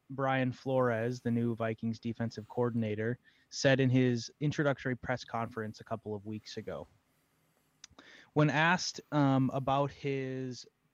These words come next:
ideal personnel for his, um, for his defense, one of the many things that he said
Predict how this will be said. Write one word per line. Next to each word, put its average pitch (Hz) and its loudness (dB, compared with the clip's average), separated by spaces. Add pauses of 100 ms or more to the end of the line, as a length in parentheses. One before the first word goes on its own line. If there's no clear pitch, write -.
(220)
ideal 143 0
personnel 120 0
for 135 0
his, 120 -2 (640)
um, 113 -2
for 156 6
his 131 4
defense, 120 -2 (1300)
one 147 6
of 165 4
the 151 6
many 143 4
things 139 2
that 127 -2
he 135 -4
said 117 -4